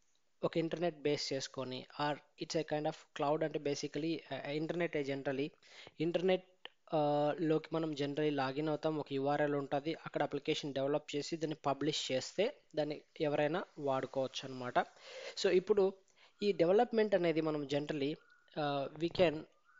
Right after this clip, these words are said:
or a kind of application that you build, uh, is in a cloud, uh, internet is in based on internet, then that application is called, uh, cloud applications. Okay, cloud based or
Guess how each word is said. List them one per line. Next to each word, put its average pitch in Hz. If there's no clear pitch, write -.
or 160
a 170
kind 208
of 208
application 185
that 170
you 165
build, 147
uh, 139
is 151
in 170
a 175
cloud, 143
uh, 139
internet 139
is 139
in 139
based 147
on 143
internet, 139
then 143
that 156
application 156
is 147
called, 135
uh, 139
cloud 143
applications. 156
Okay, 147
cloud 135
based 143
or 135